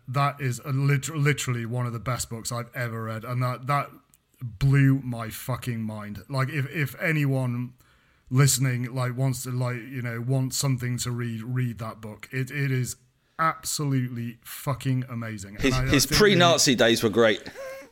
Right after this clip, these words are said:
Speaker 1: yeah, honestly, like, basically, he, he started off, but it, it's, it's effectively an anarchist book.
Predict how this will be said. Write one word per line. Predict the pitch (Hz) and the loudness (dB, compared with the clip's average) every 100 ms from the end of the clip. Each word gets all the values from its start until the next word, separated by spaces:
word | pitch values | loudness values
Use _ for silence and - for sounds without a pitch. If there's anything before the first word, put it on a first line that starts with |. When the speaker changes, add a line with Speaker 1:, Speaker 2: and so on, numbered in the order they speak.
| - | -2
Speaker 1:
yeah, | 156 | 2
honestly, | 165 156 160 | 4 4 4
like, | 151 147 135 | 4 4 4
basically, | 170 160 139 131 127 | 4 4 2 0 2
he, | 127 156 | 2 0
he | 156 135 | 0 0
started | - 170 165 151 | 0 0 0 2
off, | 160 | 2
but | 151 165 | 4 4
it, | 160 139 | 2 2
it's, | 139 135 | 2 0
it's | 165 139 | -2 2
effectively | 147 - 185 185 147 123 120 | 2 2 0 2 0 -2 -2
an | 120 | -4
anarchist | 135 143 143 123 - 120 - | 0 2 2 0 -2 -4 -4
book. | 160 135 - | -4 -6 -8